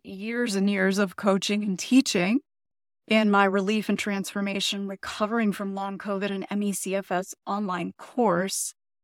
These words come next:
is that the root cause of all these chronic illnesses is a combination of parasites, fungus, candida,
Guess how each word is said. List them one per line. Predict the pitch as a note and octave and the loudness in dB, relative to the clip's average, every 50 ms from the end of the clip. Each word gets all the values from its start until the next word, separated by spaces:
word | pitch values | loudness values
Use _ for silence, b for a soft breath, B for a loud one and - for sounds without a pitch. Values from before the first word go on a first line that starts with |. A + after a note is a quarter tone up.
| _ _ _ | _ _ _
is | G#3+ G#3+ G#3+ F#3+ E3+ | 4 6 6 4 4
that | - G#3 G3+ - - | 4 4 4 4 2
the | G3+ F3 G#3 G3+ | -4 -6 -6 -6
root | G3+ F#3 F#3 G#3+ B3 C#4 - | -4 0 2 2 2 2 2
cause | - - B3 A#3+ A#3+ A#3 G#3+ | -4 0 2 2 2 2 0
of | A3+ F#3 E3+ _ | -4 -6 -6 _
all | - F#3+ F#3+ G3+ G#3+ A3+ | -2 0 0 2 0 2
these | G#3+ A#3+ A#3 G#3+ | 2 2 0 0
chronic | - - - G#3+ G#3+ G#3+ G#3 - - G3 | -2 -4 -2 -2 -2 -2 -6 -6 -4 -4
illnesses | G#3 G#3 G#3 G#3+ G#3 - - G#3 G#3 G#3 G3+ F#3 - _ _ _ _ _ _ _ | -4 -4 -4 -8 -8 -8 -6 -4 -4 -4 -4 -6 -12 _ _ _ _ _ _ _
is | - G3+ G3 G3+ | -2 0 2 2
a | G3+ | 0
combination | - - - A3+ B3 B3+ C4 A#3 A3+ G#3+ G#3 - - A3 G#3 - | 0 2 4 6 6 6 4 4 2 2 2 2 2 2 0 0
of | - F#3 - _ - | -2 -8 -10 _ -16
parasites, | - B3+ C4 C4 B3+ A#3 - A#3+ A3+ A3 G#3+ G#3 - - | -8 -4 -2 -2 -2 -2 -2 -2 -2 -2 -2 -4 -10 -14
fungus, | - - A3 G#3+ G#3+ G#3+ G#3+ G#3+ G3+ - - - - _ | -10 -8 -6 -4 -4 -4 -4 -4 -4 -6 -8 -8 -10 _
candida, | - - G#3 G3+ G#3 G3 G#3 G#3+ G#3 G3+ G#3 G#3 G#3 | -8 -2 0 0 0 0 0 -2 -2 -2 0 0 0